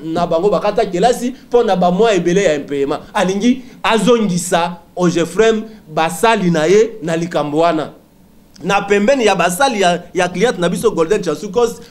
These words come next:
oyo bakofutama te, parce que client moyen ye pe azwa mbongo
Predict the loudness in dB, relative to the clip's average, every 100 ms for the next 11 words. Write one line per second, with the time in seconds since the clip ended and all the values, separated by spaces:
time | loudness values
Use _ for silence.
0 | 2 4 4 4 2 0 -4 -2 0 -2
1 | 2 0 0 -8 -4 -2 -2 0 -2 -2
2 | -6 -20 -20 -20 -20 -20 -20 -16 -14 -6
3 | 0 2 2 -2 -6 0 2 4 4 2
4 | 2 0 0 2 2 0 -4